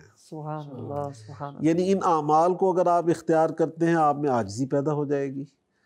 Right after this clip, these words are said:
Speaker 2: آپ تکبر سے آزاد ہو جائیں
Speaker 1: آزاد
Speaker 2: گے۔
Speaker 1: ہو جائیں گے۔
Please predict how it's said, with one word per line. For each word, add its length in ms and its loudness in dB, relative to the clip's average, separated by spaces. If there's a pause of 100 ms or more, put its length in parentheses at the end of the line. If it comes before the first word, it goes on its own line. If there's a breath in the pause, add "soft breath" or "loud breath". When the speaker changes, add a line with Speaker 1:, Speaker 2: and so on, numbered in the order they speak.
(200)
Speaker 2:
آپ 240 2
تکبر 400 0
سے 160 -2
آزاد 360 0
ہو 160 -8
جائیں 180 -8
Speaker 1:
آزاد 160 -4
Speaker 2:
گے۔ 40 -10
Speaker 1:
ہو 120 -14
جائیں 140 -20
گے۔ 60 -20